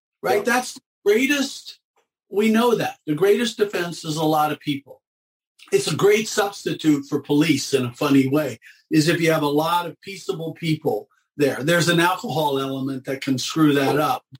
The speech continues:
Speaker 1: in general. Let's face it, we all, when you're in that big crowd in a center city, when all that activity is happening, you have a sense of peace. Back to your comment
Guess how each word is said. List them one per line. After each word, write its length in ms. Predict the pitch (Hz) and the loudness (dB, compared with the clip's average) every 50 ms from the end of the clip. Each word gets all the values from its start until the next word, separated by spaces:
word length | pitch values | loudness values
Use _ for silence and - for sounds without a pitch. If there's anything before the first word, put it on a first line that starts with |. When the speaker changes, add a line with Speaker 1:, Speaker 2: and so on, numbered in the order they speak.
| _ _ _ _ - - - - - | _ _ _ _ -20 -20 -20 -8 -2
Speaker 1:
in 240 | 196 190 180 170 147 | 0 0 2 2 2
general. 500 | 143 196 202 170 156 135 120 - - _ _ _ _ - _ - - | 4 2 2 2 -2 -4 -6 -10 -14 _ _ _ _ -20 _ -14 -6
Let's 220 | 233 254 233 - | -4 -4 -4 -4
face 260 | - 330 359 - - | -8 -8 -8 -8 -6
it, 120 | 254 208 160 | -6 -6 -6
we 180 | 175 185 190 | -2 -2 0
all, 340 | 180 185 208 240 240 220 - - _ _ _ _ _ - | 0 0 0 -2 -4 -6 -8 -12 _ _ _ _ _ 0
when 200 | 196 208 214 214 | 2 2 2 2
you're 220 | 240 294 311 320 | 2 4 4 4
in 100 | 269 233 | 4 2
that 220 | 220 202 202 196 | 2 0 -2 2
big 240 | - 202 202 196 170 | 2 2 2 2 -2
crowd 600 | - - 190 180 175 180 175 160 151 143 147 143 - - _ _ _ _ _ _ _ _ _ _ _ _ _ _ _ _ _ _ _ _ - | -8 -6 -2 -2 0 0 0 0 -2 -2 -4 -6 -10 -16 _ _ _ _ _ _ _ _ _ _ _ _ _ _ _ _ _ _ _ _ -8
in 140 | 202 190 175 | -6 -4 -4
a 80 | 170 | -4
center 340 | - - - 202 196 196 180 | -6 -4 -2 -2 0 0 -2
city, 480 | 160 - - - - 202 196 190 185 165 | -2 -6 -10 -2 2 2 2 2 2 2
when 180 | 156 156 156 | 4 4 6
all 220 | 156 160 175 180 170 | 4 4 2 0 -2
that 220 | 170 170 165 160 | -2 -2 -2 0
activity 540 | 160 160 156 - - - 185 180 185 185 175 | -2 -2 -4 -4 -4 -4 -4 -4 -4 -4 -4
is 140 | 175 - - | -4 -2 -2
happening, 440 | 175 170 175 175 185 185 196 190 156 | 0 -2 0 -2 -2 -2 -2 -2 -4
you 180 | 180 190 208 202 | -2 2 4 4
have 140 | 196 190 190 | 4 4 2
a 80 | 180 | 0
sense 400 | 170 - - 185 180 180 175 - | -2 -2 -2 0 0 0 0 -2
of 140 | - 156 - | -4 -8 -8
peace. 540 | _ 208 208 190 156 - - - - - _ _ _ _ _ _ _ _ _ _ _ _ _ _ _ | _ -4 -2 -2 -2 -2 -2 -4 -6 -8 _ _ _ _ _ _ _ _ _ _ _ _ _ _ _
Back 220 | 160 156 156 156 - | -2 0 0 -2 -4
to 120 | - 175 160 | -4 -4 0
your 220 | 160 160 151 151 | 0 2 0 0
comment 480 | - - 202 226 214 165 123 - - | 0 0 0 2 2 0 -2 -4 -8